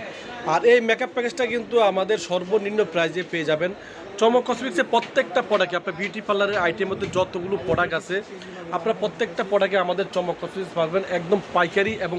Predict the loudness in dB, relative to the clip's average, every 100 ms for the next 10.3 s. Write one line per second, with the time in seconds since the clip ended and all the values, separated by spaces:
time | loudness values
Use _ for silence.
0 | -4 -4 -4 -2 0 -2 -6 -10 -10 -8
1 | 0 2 4 2 2 2 4 2 2 2
2 | 0 0 -2 -2 -2 -4 -6 -6 -6 -8
3 | -10 -10 -10 -12 -14 -14 -12 -8 0 2
4 | 4 2 -2 2 2 2 0 0 2 2
5 | 2 -2 0 2 2 0 -2 2 0 0
6 | -4 -4 -4 -2 -2 4 4 4 2 2
7 | 0 -2 0 0 0 -2 -4 -2 -2 -2
8 | -4 -6 -8 -8 -8 -6 -2 2 2 2
9 | 2 2 0 2 2 2 0 -4 -4 -4
10 | -2 -2 -4